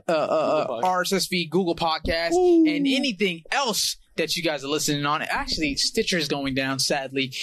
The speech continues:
Speaker 1: Tier. Uh, they
Speaker 3: What?
Speaker 1: emailed me. They were like, "Yeah, it's officially going down soon, um, within the next, like, week or something."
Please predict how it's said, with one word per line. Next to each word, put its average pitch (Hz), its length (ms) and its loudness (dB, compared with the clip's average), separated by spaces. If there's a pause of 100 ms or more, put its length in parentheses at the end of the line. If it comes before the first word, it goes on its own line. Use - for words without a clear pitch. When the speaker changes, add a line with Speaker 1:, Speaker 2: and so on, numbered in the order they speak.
(580)
Speaker 1:
Tier. 139 320 -2 (320)
Uh, 139 380 0
they 127 60 -8
Speaker 3:
What? 151 160 0
Speaker 1:
emailed 165 400 -2
me. 131 100 -2
They 127 100 -2
were 123 120 -2
like, 123 200 -4
"Yeah, 123 300 -4
it's - 160 -6
officially 131 380 -2
going 123 200 2
down 123 220 0
soon, 123 320 0 (100)
um, 123 380 0
within 127 260 0
the 123 60 2
next, 123 260 0
like, 120 160 -2
week 127 200 0 (640)
or 135 60 -8
something." 123 300 -2